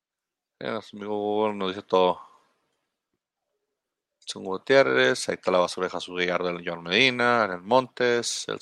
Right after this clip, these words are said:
Ortiz, Brian Mejía, Funes Mori, José Alvarado. A lo mejor sí, pero te digo, de cualquier manera, o sea, la media que trae Monterrey es una media de, de lujo.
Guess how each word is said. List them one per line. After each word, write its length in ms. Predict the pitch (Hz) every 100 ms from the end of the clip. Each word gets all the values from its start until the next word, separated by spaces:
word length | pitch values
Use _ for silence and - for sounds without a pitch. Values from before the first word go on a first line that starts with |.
| -
Ortiz, 440 | 90 - 123 123
Brian 200 | 110 101
Mejía, 500 | 98 - 123 120 120
Funes 340 | - 101 90 104
Mori, 260 | 113 113
José 220 | 107 - 92
Alvarado. 500 | 92 98 101 104 _ _ - _ _
A 40 | -
lo 60 |
mejor 200 | 110 135
sí, 180 | 143 208 - _ _ _ _
pero 180 | 123 120
te 120 | 151
digo, 80 | 139
de 60 | 127
cualquier 260 | 127 151
manera, 300 | 165 185 190
o 40 | 180
sea, 140 | 170
la 100 | 143
media 220 | 139 170
que 80 | -
trae 160 | 139 143
Monterrey 420 | 175 175 127 156
es 120 | 170
una 120 | 180
media 280 | 170 175 170
de, 360 | 151 113 98 98 _ _ _ _ _ _ _ _ _ _
de 80 | 98
lujo. 460 | 175 - 110 -